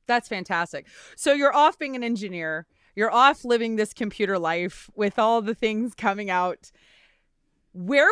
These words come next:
was God in that entire <laughs> scenario? Like, wh-, once you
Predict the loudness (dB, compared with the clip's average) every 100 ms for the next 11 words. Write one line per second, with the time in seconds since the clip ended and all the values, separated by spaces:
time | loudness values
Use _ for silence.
0 | 4 2 2 2 4 4 0 -6 -6 -2
1 | 2 2 0 -4 -6 -2 0 0 0 -2
2 | -4 -6 -2 -2 -2 -4 -4 -4 -2 -4
3 | -2 -2 -4 -12 -10 -4 -4 -4 -6 -4
4 | -4 -4 -4 -4 -6